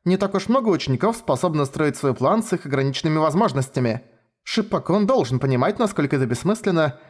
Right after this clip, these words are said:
вне зависимости от того, насколько велика его магическая сила. Может, у него есть покровитель помимо семьи Шиппа? Не будет ли это слишком напряжным?» Была вынуждена вмешаться Майюми,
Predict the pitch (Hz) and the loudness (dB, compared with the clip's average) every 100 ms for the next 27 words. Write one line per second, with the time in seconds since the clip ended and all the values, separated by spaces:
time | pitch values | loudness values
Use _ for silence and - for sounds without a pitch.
0 | _ 190 269 143 131 123 135 127 - 139 | _ 0 0 2 0 0 -2 -2 -2 0
1 | 123 147 214 - 151 135 135 127 127 165 | 0 0 0 0 -4 0 0 0 2 0
2 | 254 277 143 139 - 147 131 151 131 107 | 2 2 0 -4 0 0 2 0 2 0
3 | - - _ _ _ _ _ - 185 180 | -4 -18 _ _ _ _ _ 0 0 0
4 | 180 170 165 160 170 165 135 139 202 190 | 0 2 2 0 -4 0 0 2 0 0
5 | 151 156 147 156 156 - - - 117 - | 0 0 0 0 0 0 -2 0 -4 -6
6 | _ _ _ - 156 143 160 277 - 160 | _ _ _ -2 0 2 2 0 0 0
7 | 143 131 160 - 170 196 214 160 107 113 | 0 -2 -4 0 0 2 2 0 0 -4
8 | 98 - _ _ _ _ _ _ 135 110 | -6 -10 _ _ _ _ _ _ -6 0
9 | 123 180 160 190 151 147 135 113 117 143 | 2 2 2 2 2 0 0 0 -2 -2
10 | 120 120 107 110 175 139 113 | -2 -2 0 2 2 2 -2